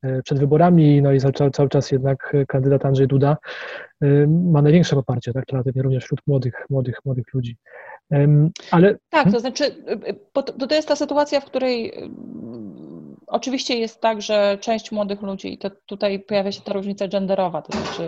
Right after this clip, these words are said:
Speaker 1: Mhm.
Speaker 2: młodzi mężczyźni są najbardziej prawicowi, a młode kobiety są najbardziej lewicowe z całej populacji, ale jednocześnie mamy do czynienia z sytuacją, w której ta główna baza elektoratu,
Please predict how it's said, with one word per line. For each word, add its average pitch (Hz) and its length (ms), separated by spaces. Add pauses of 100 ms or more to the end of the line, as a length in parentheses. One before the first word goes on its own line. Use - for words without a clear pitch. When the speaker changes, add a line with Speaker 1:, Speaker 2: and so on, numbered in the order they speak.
(280)
Speaker 1:
Mhm. 139 320 (320)
Speaker 2:
młodzi 196 300
mężczyźni 185 760 (320)
są 180 240 (160)
najbardziej 190 380
prawicowi, 220 600
a 196 160
młode 190 260
kobiety 185 260
są 190 120
najbardziej 175 500
lewicowe 170 400
z - 320
całej 170 480
populacji, 185 580 (540)
ale 220 140
jednocześnie 226 460
mamy 233 200
do 202 80
czynienia 220 360
z 220 60
sytuacją, 208 500
w - 40
której 196 460 (360)
ta 190 120
główna 226 600
baza 190 600 (140)
elektoratu, 175 960